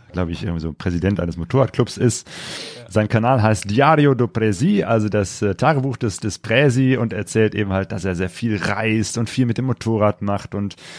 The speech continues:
schon eine halbe, äh, Million Kilometer durch Südamerika und durch unser wunderschönes Brasilien gefahren ist und, äh, sein Motto ist eben, äh, Menschen und Kulturen kennenlernen, Landschaften sehen.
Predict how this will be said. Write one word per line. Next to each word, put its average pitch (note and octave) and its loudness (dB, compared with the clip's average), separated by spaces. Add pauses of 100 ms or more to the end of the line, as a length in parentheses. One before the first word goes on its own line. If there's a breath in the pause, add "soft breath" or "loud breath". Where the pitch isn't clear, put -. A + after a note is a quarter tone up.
(300 loud breath)
schon B2 2
eine G2+ 4
halbe, B2 4
äh, - 2
Million A#2 4
Kilometer A#2+ 2
durch A#2+ -2
Südamerika A#2 0
und B2+ 0
durch A#2 4
unser G#2+ 4
wunderschönes G#2 2
Brasilien G#2 4
gefahren G2 0
ist F#2+ -4
und, F#2+ -2
äh, F#2 4
sein A2 4
Motto A2+ 4
ist G#2 0
eben, G2+ -2
äh, F#2+ 0 (840 loud breath)
Menschen A#2+ 2
und A2 -2
Kulturen A#2+ 2
kennenlernen, G2+ 2
Landschaften A2 -2
sehen. G2 0